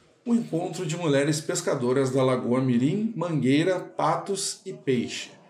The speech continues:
Um importante espaço de valorização e trocas de experiências,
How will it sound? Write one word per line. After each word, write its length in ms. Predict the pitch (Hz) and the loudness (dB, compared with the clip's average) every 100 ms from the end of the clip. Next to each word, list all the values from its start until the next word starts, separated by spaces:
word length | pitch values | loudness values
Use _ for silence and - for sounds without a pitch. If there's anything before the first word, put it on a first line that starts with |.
| - _ _ _ - | -20 _ _ _ -4
Um 100 | 226 | 0
importante 600 | 233 208 - 160 165 - | 2 2 0 -2 -4 -4
espaço 480 | 156 - 107 98 131 | -6 -2 -4 -2 -2
de 100 | 117 | -2
valorização 1040 | 120 127 165 185 190 196 - 160 160 160 - - - - | 0 2 2 0 0 0 0 -2 -2 -4 -12 -18 -18 -14
e 80 | - | -12
trocas 480 | - 160 151 170 156 | -2 0 0 0 -2
de 80 | 160 | -4
experiências, 960 | 156 185 180 135 117 117 - - - | -2 -2 0 0 0 0 -6 -8 -8